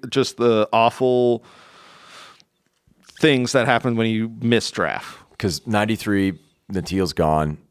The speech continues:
Speaker 2: for, for good. I mean, he's re-, retired. Jackson's in New York. Reeves brought him with him.
Speaker 1: Okay.
Speaker 2: And Johnson still plays, but he's not playing
Speaker 1: But
Speaker 2: a
Speaker 1: he's,
Speaker 2: lot.
Speaker 1: yeah.
Speaker 2: He sits, Johnson even sits out ninety-four. He comes back in ninety-five,
Speaker 1: Ninety-five.
Speaker 2: but just decides not to come back after that.
Speaker 1: Yeah,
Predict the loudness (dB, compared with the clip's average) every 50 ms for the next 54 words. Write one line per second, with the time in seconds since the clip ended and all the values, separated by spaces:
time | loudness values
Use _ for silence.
0 | _ _ _ -6 -4 -4 -4 -4 -8 -8 -8 -4 0 2 4 4 4 2 0 -2
1 | -2 -4 -4 -6 -6 -8 -14 -18 -20 _ -14 -12 -12 -10 -6 -2 0 2 2 2
2 | 0 -2 -6 -6 -10 _ -4 -2 0 0 0 -2 -2 -4 -4 -4 -2 -2 -2 -2
3 | 0 0 0 0 0 -2 -4 -6 -8 -6 -6 -6 -8 -6 -2 0 0 0 0 -2
4 | -4 -6 -6 -6 -6 -8 -10 -10 -10 -4 -2 -2 -2 0 0 -2 -2 -2 -6 -12
5 | _ _ _ _ _ _ _ -4 -2 -2 -2 -2 -2 -4 -4 -6 -8 -10 -14 -20
6 | -20 -20 -20 -20 -20 -20 _ _ _ _ _ _ _ _ _ _ -4 -2 -2 -2
7 | -2 -4 -6 -6 -4 -4 -4 -4 -4 -4 -2 0 0 0 -2 -4 -8 -10 -10 -8
8 | -6 -6 -6 -6 -6 -8 -4 -2 -2 -2 0 -2 -2 -2 -2 -4 -2 -2 0 0
9 | 0 -2 -4 -4 -4 -2 0 0 -2 -2 -6 -2 0 2 2 2 0 -2 -2 0
10 | 0 0 0 0 0 -2 -2 0 0 0 0 0 0 -2 -2 -2 -4 -4 -2 0
11 | 0 0 0 0 -2 -2 -2 0 0 2 2 2 2 0 -2 -2 -2 -2 -2 -2
12 | -4 -4 -2 0 2 2 2 2 2 0 0 0 -2 -4 -6 -6 -6 -6 -6 -4
13 | -8 -8 -8 -10 _ _ -8 -6 -4 -2 -2 -2 -2 -2 -4 -6 -8 -8 -8 -8
14 | -8 -6 -6 -6 -6 -6 -8 -10 -12 -12 -14 -16 -16 -14 -14 -16 -18 -10 -6 -2
15 | 0 2 2 0